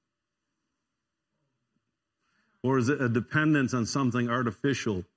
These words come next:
or not natural, not healthy to your body. Same thing with abuse of alcohol or overeating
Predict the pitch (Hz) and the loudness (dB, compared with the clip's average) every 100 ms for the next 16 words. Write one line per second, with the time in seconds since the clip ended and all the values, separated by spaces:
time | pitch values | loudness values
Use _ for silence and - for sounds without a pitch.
0 | _ _ _ _ _ 110 107 107 107 110 | _ _ _ _ _ -2 0 0 -2 -2
1 | 107 123 123 120 117 127 - 107 110 110 | -2 0 0 0 2 0 0 0 0 -2
2 | - 131 117 120 - 117 113 113 120 113 | -4 -4 0 -2 0 -2 0 -2 -2 -4
3 | 101 82 _ _ _ _ _ _ _ _ | -4 -8 _ _ _ _ _ _ _ _
4 | _ _ _ _ _ _ _ 110 107 117 | _ _ _ _ _ _ _ -2 -2 0
5 | 131 135 120 117 139 147 135 147 160 131 | 0 0 0 2 2 2 -2 -2 -4 -6
6 | 139 113 95 92 - - _ _ _ _ | -4 -6 -6 -10 -12 -20 _ _ _ _
7 | _ 107 113 117 123 139 139 156 151 110 | _ -6 -4 0 0 2 2 2 2 -2